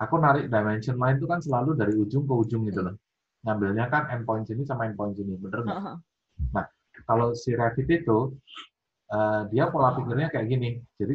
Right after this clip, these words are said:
Speaker 1: kalau misalnya aku mau bikin ukurannya, ukuran apa nih? Ukurannya misalnya gini. Nah, ukuran gini di atas ini, ini kan adalah jarak antara dinding yang ini dengan dinding yang ini, betul nggak? Jadi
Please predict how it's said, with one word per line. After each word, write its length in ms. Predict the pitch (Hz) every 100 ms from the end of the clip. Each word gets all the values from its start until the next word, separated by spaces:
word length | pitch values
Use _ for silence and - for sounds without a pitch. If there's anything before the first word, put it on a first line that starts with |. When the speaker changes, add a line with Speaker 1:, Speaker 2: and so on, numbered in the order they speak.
| 143
Speaker 1:
kalau 240 | 135 120
misalnya 400 | 117 113 156 143
aku 160 | 156 156
mau 240 | 131 127 120
bikin 360 | 110 101 117 110
ukurannya, 480 | 113 117 110 123 165
ukuran 240 | 151 127 127 127
apa 100 | 131
nih? 120 | 120 - _ _ _ _ 117
Ukurannya 360 | 117 120 139 165
misalnya 320 | 135 135 147
gini. 320 | 107 98 92 - _ _ _ _ _ _
Nah, 120 | 101 - _ _ -
ukuran 360 | 117 135 131 135
gini 280 | 170 147 113
di 80 | 110
atas 320 | 104 113 -
ini, 240 | 156 104 110 -
ini 160 | 123 151
kan 160 | 180 180
adalah 440 | 151 131 104 113 -
jarak 400 | - 101 131 160
antara 360 | 131 123 - 135
dinding 360 | 131 104 101 107
yang 160 | 107 104 -
ini 400 | 104 95 92 123 - _ _
dengan 240 | - 107 107
dinding 260 | 104 104 101
yang 120 | 101
ini, 240 | 98 92 85
betul 240 | - 117
nggak? 120 | 95 - _ _ _ _ _ _ _ - - - _ _ _ _ _ _ _ _ _ _ _ _ _ _ _ _ _ _ _ _ _ _ _ -
Jadi 320 | 156 113